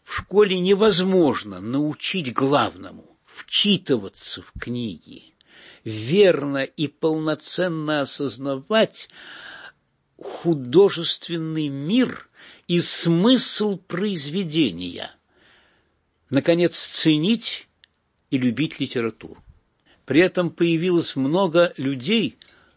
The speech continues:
которые подменяют настоящее литературоведение и умение относиться к литературе грамотно своими фокусами и домыслами. Это невежды, которым хочется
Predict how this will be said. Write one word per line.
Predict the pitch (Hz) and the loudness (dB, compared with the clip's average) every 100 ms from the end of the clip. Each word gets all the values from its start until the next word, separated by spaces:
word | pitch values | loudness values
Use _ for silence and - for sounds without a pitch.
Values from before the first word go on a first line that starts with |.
| _ - | _ -4
которые | 151 - 180 180 | -2 2 2 2
подменяют | 170 - 170 165 190 185 156 117 101 - | 0 2 2 2 -2 2 2 2 -2 -2
настоящее | 151 160 - 165 147 165 123 - - 131 | 0 0 2 2 4 2 2 -4 -4 -2
литературоведение | 120 - 123 113 - 113 110 185 208 123 85 - - _ _ _ _ _ | -4 -4 -4 -4 -4 -4 -2 -2 -4 -4 -10 -12 -18 _ _ _ _ _
и | - 175 - | -4 -4 -2
умение | 175 180 185 196 165 123 95 73 - _ _ _ _ _ _ _ _ _ _ _ _ _ _ | -2 0 2 4 4 2 -4 -10 -16 _ _ _ _ _ _ _ _ _ _ _ _ _ _
относиться | - - 143 131 - 160 - - | -10 -6 -2 -2 -2 -6 -6 -6
к | 110 | -2
литературе | 123 - 123 120 - 147 110 | -4 -2 0 0 0 -2 -2
грамотно | 101 131 190 170 - - 139 _ _ - - - | 0 0 0 -2 -6 -16 -18 _ _ -20 -20 -12
своими | - - 123 160 185 185 175 160 - _ _ _ _ _ | -6 -2 4 6 4 0 0 -2 -4 _ _ _ _ _
фокусами | - - 196 202 - 175 190 175 | -16 4 6 6 2 -4 -2 -2
и | 170 180 | -2 -4
домыслами. | 135 127 190 120 87 - 85 85 - _ - - - | -2 2 2 2 -8 -12 -14 -20 -20 _ -20 -8 0
Это | 180 - | 0 2
невежды, | 180 185 175 165 208 147 113 104 | 2 2 2 4 4 4 0 -8
которым | - 151 180 175 160 | -4 -2 0 0 0
хочется | - 196 190 160 - - 170 | -2 0 0 0 -12 -6 -6